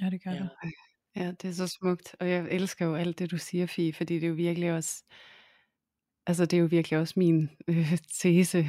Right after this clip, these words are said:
Speaker 3: og arbejdshypotese, det er jo netop også den her, jo større grad af intimitet, vi kan have med hinanden, og transparens og tryghed, jamen, jo mere frie kan vi også føle os i det intime rum med hinanden. Fordi at vi kommer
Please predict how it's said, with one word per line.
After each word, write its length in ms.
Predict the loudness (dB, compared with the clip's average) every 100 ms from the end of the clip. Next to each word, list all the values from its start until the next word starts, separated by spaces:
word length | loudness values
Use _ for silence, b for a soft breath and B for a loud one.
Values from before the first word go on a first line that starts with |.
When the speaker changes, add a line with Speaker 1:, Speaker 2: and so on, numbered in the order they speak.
| 0
Speaker 3:
og 160 | -2 2
arbejdshypotese, 960 | 2 2 0 0 -8 -6 -2 0 2 2
det 100 | 2
er 60 |
jo 60 | 2
netop 300 | 2 0 0
også 180 | -2 -2
den 140 | -2 0
her, 240 | -2 -2
jo 140 | -4
større 280 | -6 0 2
grad 220 | 2 0
af 40 | 0
intimitet, 600 | -2 -4 -8 -6 -6 -6
vi 60 | -8
kan 160 | -6 -2
have 140 | 0
med 120 | 0
hinanden, 460 | 0 2 4 4 2 -4
og 320 | -4 -2 -2
transparens 880 | -8 -10 -10 -4 0 0 0 -8 -16 _ B B B B
og 120 | -10
tryghed, 560 | -2 -2 -2 2 2 2
jamen, 320 | 0 0 0
jo 60 | 2
mere 180 | 2
frie 260 | 2 2 0
kan 160 | 2 -2
vi 80 | -2
også 160 | -6 -4
føle 260 | -2 -2
os 140 | -4 -6
i 60 |
det 100 | -4
intime 380 | -4 -4 -4 -4
rum 260 | 0 -2 -2
med 100 | -6
hinanden. 480 | -6 -6 -6 -6 -8 _ B B B -4
Fordi 360 | 2 4 4 2
at 200 | 0 -2
vi 60 |
kommer 540 | 0 2 2 2 0